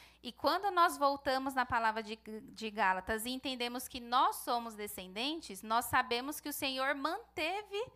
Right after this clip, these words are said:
né, e cumpre essa aliança.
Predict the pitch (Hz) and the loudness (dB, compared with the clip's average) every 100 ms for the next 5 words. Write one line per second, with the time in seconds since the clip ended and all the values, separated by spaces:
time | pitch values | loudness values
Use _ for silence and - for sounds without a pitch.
0 | - - 220 233 226 269 - - 320 440 | -20 -6 2 2 0 -6 -6 -4 -4 -2
1 | 415 381 269 320 - 415 330 302 339 415 | -2 2 2 2 0 -2 0 0 0 -4
2 | 403 359 - 226 | -6 -8 -10 -14